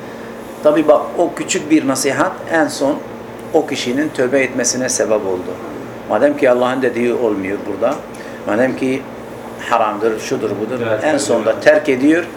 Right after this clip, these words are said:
Speaker 1: Ondan sonra adam başka bir işle uğraşıyor.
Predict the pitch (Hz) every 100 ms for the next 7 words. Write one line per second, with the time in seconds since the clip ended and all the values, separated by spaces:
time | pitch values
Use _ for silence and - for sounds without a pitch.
0 | - - - - - 143 147 151 - 123
1 | 120 135 151 - - - - - 127 139
2 | 147 - - - - - 131 - 131 127
3 | 117 120 - 101 98 95 - -